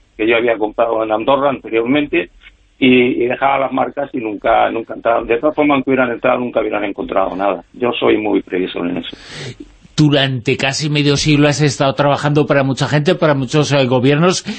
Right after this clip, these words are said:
Speaker 2: En el caso de España, ¿cuál ha sido el gobierno, entre comillas, más malo, que más,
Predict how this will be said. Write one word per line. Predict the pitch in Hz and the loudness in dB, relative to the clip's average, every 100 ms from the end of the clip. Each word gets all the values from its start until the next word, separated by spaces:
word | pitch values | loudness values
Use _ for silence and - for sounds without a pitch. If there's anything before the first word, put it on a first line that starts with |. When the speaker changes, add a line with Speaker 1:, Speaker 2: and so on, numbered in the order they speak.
| 170 156 | -10 -2
Speaker 2:
En | 123 | 0
el | 147 | 2
caso | 190 190 220 | 0 0 2
de | 208 | 2
España, | - 147 165 214 | 2 4 4 2
¿cuál | 196 196 | 2 2
ha | |
sido | 190 208 190 | 2 2 4
el | 185 | 4
gobierno, | 156 156 165 170 170 170 - - - - _ | 4 4 4 4 4 2 0 -10 -20 -20 _
entre | - 165 175 185 | -2 0 0 0
comillas, | 190 196 202 147 | 4 4 4 4
más | 160 139 | 4 6
malo, | 135 117 120 143 - | 4 4 2 0 0
que | - | 4
más, | 156 160 - | 6 4 0